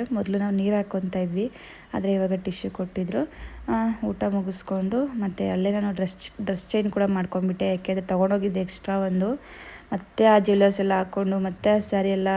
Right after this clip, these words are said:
ವೇರ್ ಮಾಡ್ಕೊಳ್ತೀನಲ್ವ, ಮತ್ತೆ ನಾನು ತುಂಬ ಇರಿಟೇಟ್ ಅನಿಸುತ್ತೆ. ಹಾಗಾಗಿ ನಾನು ಎಲ್ಲ ಹೋದ್ರೂ ಒಂದು ಡ್ರೆಸ್, ಆ, ಕ್ಯಾರಿ ಮಾಡ್ತೀನಿ. ಏನಕ್ಕೆ ಅಂದರೆ ಜಾಸ್ತಿ ಹೊತ್ತು ನನ್ನ ಕೈಯಲ್ಲಿ ಸ್ಯಾರಿ ಡ್ರಾಪ್ ಮಾಡ್ಕೊಂಡಿರೋದಕ್ಕಾಗಲ್ಲ. ಹಾಗಾಗಿ ಡ್ರೆಸ್ ಚೇಂಜ್ ಮಾಡ್ಕೊಂಡು ಬಾಯ್ ಅಂತ ಹೇಳ್ಬಿಟ್ಟು ಬಂದ್ಬಿಟ್ಟೆ ನಾವು.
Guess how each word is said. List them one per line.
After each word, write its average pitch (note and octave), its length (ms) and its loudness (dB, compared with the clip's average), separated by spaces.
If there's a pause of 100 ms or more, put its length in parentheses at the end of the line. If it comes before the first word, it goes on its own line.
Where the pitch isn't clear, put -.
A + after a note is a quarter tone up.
(420)
ವೇರ್ A3 220 4
ಮಾಡ್ಕೊಳ್ತೀನಲ್ವ, F#3+ 920 -2
ಮತ್ತೆ F#3 540 -2
ನಾನು F3+ 460 0 (120)
ತುಂಬ A3 200 2
ಇರಿಟೇಟ್ G#3 360 4
ಅನಿಸುತ್ತೆ. F#3 420 -2 (520)
ಹಾಗಾಗಿ F#3+ 260 0
ನಾನು G#3 180 2
ಎಲ್ಲ G3 240 6
ಹೋದ್ರೂ A#3 360 6
ಒಂದು G#3+ 120 4
ಡ್ರೆಸ್, G3+ 340 0
ಆ, G3 200 4
ಕ್ಯಾರಿ F#3 280 2
ಮಾಡ್ತೀನಿ. F3+ 480 0
ಏನಕ್ಕೆ F3+ 580 2
ಅಂದರೆ F#3+ 260 0
ಜಾಸ್ತಿ F3+ 400 -2
ಹೊತ್ತು G3+ 140 -2
ನನ್ನ F#3 120 -2
ಕೈಯಲ್ಲಿ F#3 260 -2 (760)
ಸ್ಯಾರಿ F#3 300 -2
ಡ್ರಾಪ್ F#3 240 0
ಮಾಡ್ಕೊಂಡಿರೋದಕ್ಕಾಗಲ್ಲ. F3+ 1000 -2
ಹಾಗಾಗಿ G#3 720 -2 (1000)
ಡ್ರೆಸ್ G#3+ 200 0
ಚೇಂಜ್ G#3 180 2
ಮಾಡ್ಕೊಂಡು G3 800 0
ಬಾಯ್ G3 220 2
ಅಂತ F#3 180 0
ಹೇಳ್ಬಿಟ್ಟು F#3 360 0
ಬಂದ್ಬಿಟ್ಟೆ F#3 480 0
ನಾವು. F3+ 280 -2